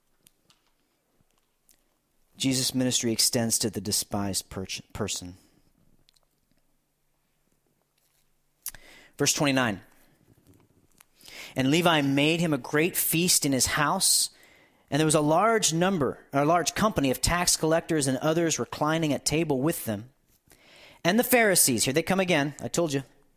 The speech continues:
here comes the friction. And the Pharisees and their scribes grumbled at his disciples. Now, I find that funny because they didn't have the guts to go to Jesus. They came and grumbled to his disciples, saying, "Why do you eat and drink with tax collectors and sinners?"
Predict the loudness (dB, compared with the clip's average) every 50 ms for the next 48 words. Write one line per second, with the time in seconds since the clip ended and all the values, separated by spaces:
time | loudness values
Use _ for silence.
0 | _ _ -10 -6 -4 -4 -2 -2 -2 -2 0 0 0 0 -2 -4 -4 -8 _ _
1 | _ _ _ _ _ _ _ _ _ _ _ _ _ -20 -20 -20 -20 -20 -20 -20
2 | -6 -2 0 2 2 2 4 4 4 4 4 4 4 4 4 4 4 4 4 4
3 | 4 4 4 4 2 4 4 4 2 2 0 -2 -2 -2 0 2 4 4 4 4
4 | 4 4 4 4 4 2 2 2 4 4 4 4 4 4 2 2 2 0 0 0
5 | 2 2 2 2 2 0 0 0 0 2 2 0 0 0 0 0 2 2 2 2
6 | 0 0 0 0 2 2 2 2 2 2 2 2 0 0 2 2 4 4 4 2
7 | 2 4 2 2 2 0 0 0 0 0 0 0 0 -2 -2 -4 -6 -4 -2 0
8 | 2 4 4 4 2 0 0 2 2 2 2 2 2 2 0 0 0 2 4 4
9 | 4 6 6 4 2 2 0 0 -2 0 2 2 2 2 0 -2 -6 _ _ _
10 | _ _ _ _ _ _ _ _ _ _ _ _ _ _ -20 -20 -14 -4 0 2
11 | 2 4 4 2 2 0 2 2 4 4 4 4 4 4 2 2 2 2 2 2
12 | 2 2 2 2 2 2 2 2 0 2 2 0 0 0 0 0 2 2 2 2
13 | 2 2 0 0 2 2 2 2 2 2 0 0 0 0 0 0 2 4 4 6
14 | 6 6 4 2 2 0 -2 -4 -2 0 0 0 0 -2